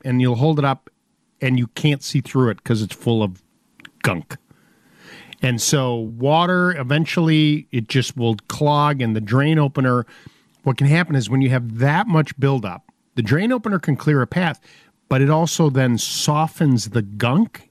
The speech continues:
and it's almost like it reseals itself. Like, you know that, um, there's, like, some kid's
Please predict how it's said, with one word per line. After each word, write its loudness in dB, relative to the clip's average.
and 0
it's -2
almost 0
like 0
it -2
reseals 2
itself. -12
Like, 0
you 4
know 4
that, 0
um, 0
there's, 2
like, 0
some 0
kid's -2